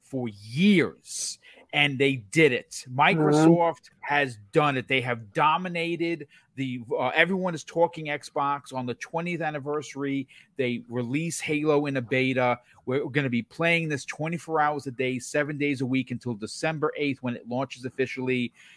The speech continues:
Speaker 1: How big of a day was this for Phil Spencer and everyone at Xbox?
Speaker 2: I don't know. It just seems like something happened. I don't know. It seems like everyone, uh, like, loves Xbox now. I think,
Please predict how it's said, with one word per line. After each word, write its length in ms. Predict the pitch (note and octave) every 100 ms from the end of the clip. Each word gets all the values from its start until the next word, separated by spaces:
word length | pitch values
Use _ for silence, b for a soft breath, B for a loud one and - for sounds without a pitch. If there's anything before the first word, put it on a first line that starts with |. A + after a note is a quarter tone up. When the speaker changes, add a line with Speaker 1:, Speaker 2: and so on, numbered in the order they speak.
| b b -
Speaker 1:
How 420 | - F3+ A3 A#3+
big 320 | C#3+ F3+ F3
of 140 | E3+
a 60 | D3
day 360 | A2 C#3 C#3+ C#3
was 380 | A#2 C3+ C3
this 180 | G#2+ B2
for 180 | - B2
Phil 280 | - D3+ D#3
Spencer 540 | - - C#3+ C3 C3
and 80 | A#2+
everyone 420 | B2 A#2+ B2 A#2+
at 200 | G#2+ G#2
Xbox? 640 | - G2 E2 - - - - _ _ _ _ _ _ _ _ _ _ _
Speaker 2:
I 40 | F3 F#3 F#3
don't 140 | A3 A#3+
know. 220 | B3 G#3+
It 100 | E3
just 220 | F3 -
seems 280 | G3 G#3 F3+
like 220 | F#3+ E3+
something 380 | G3 F#3 F#3+ F#3
happened. 500 | F3 F#3+ G#3 E3 D3
I 40 | D3+
don't 140 | E3
know. 120 | F3
It 120 | D3+ -
seems 140 | E3+
like 140 | E3
everyone, 600 | D#3+ E3 E3 E3 E3 D#3+ b b b b b b _ -
uh, 280 | D3+ D#3
like, 260 | D3+ D#3+ C3+
loves 300 | D#3 D#3+ C#3+
Xbox 640 | D#3+ F3+ - B2 A#2 -
now. 280 | C3+ B2+ B2
I 60 | B2
think, 220 | D3 C3+